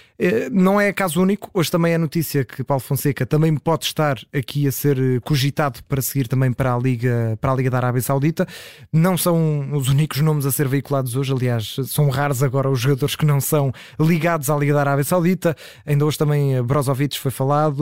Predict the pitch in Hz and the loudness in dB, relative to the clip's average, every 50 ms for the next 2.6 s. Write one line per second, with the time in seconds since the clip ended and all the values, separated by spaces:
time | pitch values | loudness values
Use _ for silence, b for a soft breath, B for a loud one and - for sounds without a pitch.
0 | 143 B B B B 135 B B 117 131 131 131 123 131 127 - - 165 160 - | -4 B B B B -18 B B -2 0 2 2 2 2 0 0 2 0 2 2
1 | - 180 156 147 170 175 170 165 147 - _ _ - 180 180 214 208 - - 214 | 0 0 0 0 0 0 0 -2 -4 -8 _ _ -4 -2 -2 0 0 0 -2 -2
2 | 180 - 165 147 180 170 170 175 175 160 - | -2 -2 -4 -2 0 0 2 2 0 -2 -4